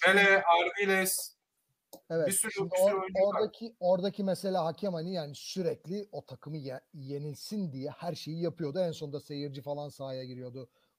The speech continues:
Speaker 2: Bunlar kurtarışlar yapıyor. Şimdi öyle bir o kadar alenen yapılan bir şey yok. Dolayısıyla ikinize de o noktada katılamayacağım.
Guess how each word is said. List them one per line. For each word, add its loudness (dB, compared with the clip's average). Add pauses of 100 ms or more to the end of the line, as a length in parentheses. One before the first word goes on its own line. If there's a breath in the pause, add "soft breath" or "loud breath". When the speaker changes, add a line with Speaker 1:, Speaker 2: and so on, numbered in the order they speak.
Speaker 2:
Bunlar -6
kurtarışlar -8
yapıyor. -8
Şimdi -16
öyle -2
bir -4 (560)
o -10
kadar 6
alenen -2
yapılan -4
bir -8
şey -6
yok. -8
Dolayısıyla -2
ikinize -6
de 0
o 2
noktada -2
katılamayacağım. -6